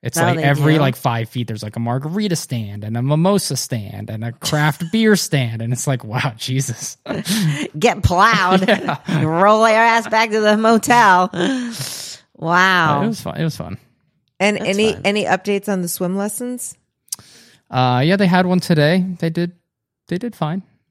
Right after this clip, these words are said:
Speaker 1: Yeah,
Speaker 2: Good.
Speaker 1: they did, they did fine. They're, Blake is reluctant, but she gets in there and she did it. So
Speaker 3: All right.
Speaker 1: yeah.
Speaker 3: So they're learning to swim.
Speaker 1: Yeah.
Speaker 3: It doesn't really take that long. I mean, for them to be good swimmers, but for them to be safe in the water.
Speaker 2: Yeah.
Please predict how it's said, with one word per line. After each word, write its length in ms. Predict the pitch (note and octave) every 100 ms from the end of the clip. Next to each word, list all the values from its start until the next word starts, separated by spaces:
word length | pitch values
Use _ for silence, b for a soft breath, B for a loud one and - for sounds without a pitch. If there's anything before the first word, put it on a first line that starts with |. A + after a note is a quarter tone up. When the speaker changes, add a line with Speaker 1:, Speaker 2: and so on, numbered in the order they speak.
| -
Speaker 1:
Yeah, 100 | F#3
Speaker 2:
Good. 340 | A#3 A#3+ F#3
Speaker 1:
they 40 | E3
did, 140 | F#3+ _
they 140 | - F3
did 140 | G3
fine. 260 | - C#3 C#3+
They're, 240 | C3+ C3 - _ _ _ -
Blake 500 | D3+ D3 C#3+ B2+ B2
is 160 | B2 B2 C3+ _ _ _ -
reluctant, 680 | C#3 B2+ G2+ - B2 B2+ -
but 160 | G#2+ - _ _ D#3+ C#3 C#3
she 200 | - C#3
gets 240 | C3 A2+
in 100 | G#2
there 160 | G2 G#2
and 140 | A2+
she 120 | -
did 180 | A#2 G#2+
it. 220 | A2+ -
So 360 | - - G#2 G#2 - _ _ -
Speaker 3:
All 80 | A#3+
right. 220 | E4 C4+
Speaker 1:
yeah. 60 | D#3
Speaker 3:
So 100 | A#3+
they're 180 | G#3
learning 340 | F#3+ G3+ G3 F#3+
to 60 | F#3+
swim. 340 | B3+ G#3+ -
Speaker 1:
Yeah. 180 | B3+ B2 _ _ _ _ _ _ _ _
Speaker 3:
It 120 | - D4
doesn't 240 | A#4+ C#5 D5 C5+
really 140 | D4
take 340 | - G#3 F#3 A#2
that 320 | B2+ C3+ -
long. 320 | C3 C#3 B2+
I 80 | D#3
mean, 140 | F#3+
for 140 | F3 G#3+
them 180 | A3+
to 40 | G3+
be 120 | E3+
good 320 | D3 E3+ E3+
swimmers, 480 | - C#3+ B2+ D3 D#3
but 240 | - D#3+ -
for 80 |
them 200 | G#3 F#3+
to 60 | F3+
be 120 | E3+
safe 340 | E3 - E3 E3+
in 60 |
the 100 | D#3
water. 500 | B2+ C3 C#3 B2+ C#3 _ -
Speaker 2:
Yeah. 400 | D3 C#3+ C3 B2+